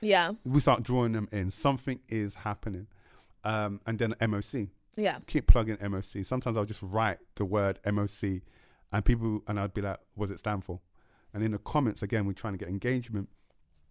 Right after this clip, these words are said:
Speaker 2: People would be like, they'll say all these different words. And I would actually see the brand ambassadors get involved in it. And they'll say what it is.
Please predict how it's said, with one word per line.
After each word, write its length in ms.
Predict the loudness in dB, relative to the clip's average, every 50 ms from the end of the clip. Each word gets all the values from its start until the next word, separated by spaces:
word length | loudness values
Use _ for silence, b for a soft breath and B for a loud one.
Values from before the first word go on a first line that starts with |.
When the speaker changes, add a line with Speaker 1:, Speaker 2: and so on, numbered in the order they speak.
| -14 -6 0
Speaker 2:
People 160 | 0 2 2 2
would 80 | 0 -2
be 80 | -2
like, 220 | -2 -2 -2 -4 -6 -12 -20 _ -8
they'll 140 | -6 -6 -4
say 180 | -2 0 2 2
all 120 | 2 2
these 220 | 0 -2 -4 -6 -8
different 340 | -8 -8 -8 -6 -6 -6
words. 400 | -4 -4 -2 -2 -4 -6 -10 -16 b b b b b b b b
And 80 | 2 4
I 40 | 6
would 80 | 6 6
actually 240 | 4 4 2 0 0
see 160 | 0 0 0
the 100 | 0 0
brand 320 | 0 0 0 2 2 0
ambassadors 500 | 0 -2 -2 -4 -4 -6 -8 -10 -8 -6
get 140 | -4 -4 -2
involved 440 | -2 -2 0 2 2 2 0 -2 -6
in 120 | -6 -6 -6
it. 140 | -10 -12 -14 -20 _ _ -20 -10 -4
And 120 | 0 4 6
they'll 160 | 6 6 6
say 360 | 4 2 2 4 6 6 4
what 160 | 4 2 0
it 120 | 0 0 0
is. 280 | 0 0 -2 -4 -10